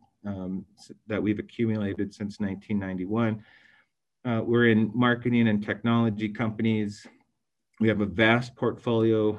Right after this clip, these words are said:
of small businesses in, throughout East Central Minnesota. And that's just part of our D N A. Uh, as the Mille Lacs Band's been caring for East Central Minnesota for hundreds of years,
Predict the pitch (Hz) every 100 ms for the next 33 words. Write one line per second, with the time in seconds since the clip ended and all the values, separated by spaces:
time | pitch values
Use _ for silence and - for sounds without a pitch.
0 | - 104 104 95 - 120 113 107 107 113
1 | 104 104 107 104 104 - - 101 101 -
2 | 107 104 92 - 101 104 113 113 117 110
3 | 110 104 101 110 107 107 104 - - -
4 | - _ - 120 127 - 127 117 - -
5 | 123 123 110 107 107 110 101 98 120 131
6 | 127 - - 101 95 - 85 - 104 98
7 | - 110 104 104 110 107 - 104 104 104
8 | 101 101 98 98 117 107 110 107 107 101
9 | 101 107 107 - 107 101 107 104 104 -
10 | 104 104 101 98 - 110 113 107 107 101
11 | 107 113 107 104